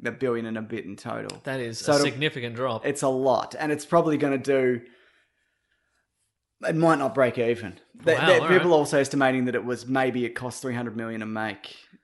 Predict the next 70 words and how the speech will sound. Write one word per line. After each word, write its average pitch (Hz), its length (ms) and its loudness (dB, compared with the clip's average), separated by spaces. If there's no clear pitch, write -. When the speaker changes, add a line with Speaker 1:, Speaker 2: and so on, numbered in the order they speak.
Speaker 1:
Uh, 101 480 -8
Speaker 2:
Huh. 131 180 -4
Speaker 1:
and 165 160 0
then 156 120 2
there's 143 160 0
marketing 117 380 -4
on 110 60 -8
top 117 140 -8
of 110 60 -6
that 104 260 -4
also. 117 340 -4
Speaker 2:
So 127 60 0
this 151 140 -2
could 139 140 -4
be 127 100 -2
a 113 80 0
loss. 123 480 -2
This 123 140 -4
Speaker 1:
Yeah, 104 60 0
Speaker 2:
could - 60 0
be 131 60 -2
a - 0 -
Speaker 1:
it 120 60 -4
Speaker 2:
significant 147 420 0
Speaker 1:
could 135 60 2
be - 60 -4
the 123 40 -10
first 113 160 -6
Speaker 2:
loss. 120 400 -6
Speaker 1:
loss, - 20 -12
yeah. 120 220 -4
Speaker 2:
Yeah. 80 80 -10
Speaker 1:
But 160 100 6
I 160 120 10
think 185 340 0
maybe 175 460 2
they 151 140 8
knew 143 160 2
it 151 60 -2
was 156 120 -2
gonna 147 160 0
be 139 100 0
a 131 60 2
loss, 127 200 0
but 135 80 -12
they 127 140 0
put 139 180 -6
it 123 80 -6
out 120 160 0
anyway 127 360 -2
because - 260 -10
they 120 80 -6
want 117 180 -6
to 113 60 -8
expand 117 500 -8
the 104 60 -8
universe, 110 840 -10
uh, 95 240 -4
Speaker 2:
Mm. 104 40 -10
Speaker 1:
which - 200 -12
this 131 160 -8
film 117 240 -6
does. 123 260 -4
But 139 140 -6
if 135 100 -8
nobody 139 300 -2
goes 117 220 -4
to 110 100 -16
see 127 300 -6
it, - 180 -10